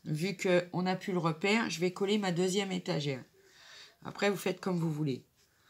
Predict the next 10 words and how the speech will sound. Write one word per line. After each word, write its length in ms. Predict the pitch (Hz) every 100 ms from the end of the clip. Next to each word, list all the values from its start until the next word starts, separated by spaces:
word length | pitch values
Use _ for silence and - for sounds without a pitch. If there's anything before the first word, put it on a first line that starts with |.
| - - _ _ _ 143
Et 140 | 165
moi, 460 | 165 180 196 208 - 160
euh, 360 | 156 147 143
je 80 | 143
vais, 240 | 180 180 -
je 160 | -
vais 160 | 143 190
venir 220 | 180 202
la 140 | 180 185
coller. 480 | 185 160 151 -